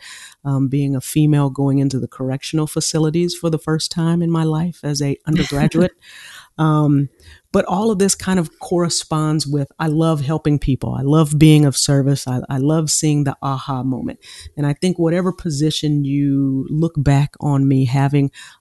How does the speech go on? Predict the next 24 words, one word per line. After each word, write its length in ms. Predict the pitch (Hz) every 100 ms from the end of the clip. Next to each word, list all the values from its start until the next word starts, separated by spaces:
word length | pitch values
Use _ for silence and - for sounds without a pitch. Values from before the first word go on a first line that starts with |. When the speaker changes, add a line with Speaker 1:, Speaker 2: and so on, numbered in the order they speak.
| -
Speaker 1:
um, 240 | 123 127 131
that 200 | 151 -
was 220 | 160 139
the 140 | 143 - -
thread 440 | 151 147 135 135
that 160 | 139 -
kind 280 | - 143
of 140 | 135 - - _ -
put 180 | 185 -
those 240 | 156 139
all 260 | - 139 143
together, 560 | - 131 135 120 117
is 120 | 135
that 160 | 135 135
it 80 | 135
was 160 | 131
a 60 | 135
service, 540 | - - 151 143 143
it 60 | -
was 160 | 123 117
helping 400 | 160 160 151 139
somebody, 460 | - 139 139 135
it 100 | 135
was 140 | 131